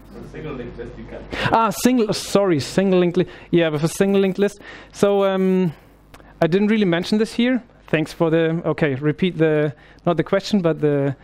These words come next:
Speaker 2: the problem here. The question was about the singly linked list.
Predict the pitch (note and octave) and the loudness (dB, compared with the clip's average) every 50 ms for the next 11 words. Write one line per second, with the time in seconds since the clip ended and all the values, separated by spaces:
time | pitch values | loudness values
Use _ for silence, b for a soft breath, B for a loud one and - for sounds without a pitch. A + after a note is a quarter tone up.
0 | B B B B D#3 - - F#3 F#3+ F#3+ G3+ F#3+ F#3 G#3 G#3 A3 - B B B | B B B B -2 0 2 2 2 2 2 2 4 4 2 0 -2 B B B
1 | B B B B D#3+ D3+ - - F#3+ - - F#3+ F#3 F3+ - - E3+ E3 E3 E3 | B B B B -2 -2 0 0 0 0 2 2 2 2 2 0 0 2 2 0
2 | D#3+ D#3 D3+ - - - - A3 A3+ A#3 A#3 A3+ G#3+ A3 A3+ A3+ - A3 A3+ A#3+ | 0 -2 -4 -4 -4 -2 0 0 2 2 2 2 2 0 0 0 0 0 -2 -2
3 | A#3 - - - | -2 -6 -14 -16